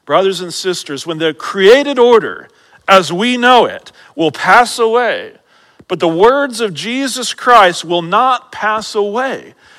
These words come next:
They will stand forever. Now, a final word of warning. Many things must take place, as we've seen, before the end comes, but therein lies a danger.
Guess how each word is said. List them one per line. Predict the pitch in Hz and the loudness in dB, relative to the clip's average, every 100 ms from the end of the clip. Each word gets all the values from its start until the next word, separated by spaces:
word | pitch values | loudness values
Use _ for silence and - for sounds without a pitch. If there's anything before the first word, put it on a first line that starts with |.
| _ - | _ -6
They | 175 | -4
will | 151 | -4
stand | 139 - - 226 254 180 104 101 101 _ _ | -6 -8 -8 -8 -6 -8 -10 -16 -20 _ _
forever. | _ 151 160 - - 196 175 101 58 - _ _ _ _ _ _ _ _ _ _ _ _ _ _ _ _ | _ -2 -2 -2 -2 -2 -2 -8 -18 -20 _ _ _ _ _ _ _ _ _ _ _ _ _ _ _ _
Now, | 135 139 113 - _ _ _ _ _ _ _ _ _ | -4 -2 -2 -8 _ _ _ _ _ _ _ _ _
a | 127 | -12
final | - 143 165 185 160 | -2 0 2 0 0
word | 139 127 123 113 _ _ _ | 0 0 -2 -4 _ _ _
of | 131 117 | -10 -8
warning. | 117 110 101 98 120 156 | -8 -8 -10 -16 -10 -4
Many | 202 233 254 254 | 0 0 0 -4
things | - 254 233 170 220 220 - - _ _ _ _ - | -4 -4 -2 -4 -6 -10 -12 -14 _ _ _ _ -2
must | 175 214 - | 2 2 2
take | 247 247 202 | 2 2 2
place, | 196 185 185 | 2 2 2
as | 185 180 | -6 -6
we've | 208 | -4
seen, | - 190 170 | -4 -4 -2
before | 185 165 202 233 | -4 0 2 2
the | 226 | 2
end | 208 202 | -2 -4
comes, | 196 156 185 - - - | -6 -6 -8 -16 -20 0
but | 202 156 | 2 6
therein | 262 285 262 | 8 8 8
lies | 262 277 254 | 8 6 4
a | 247 | 2
danger. | 247 208 151 104 | 2 2 -6 -12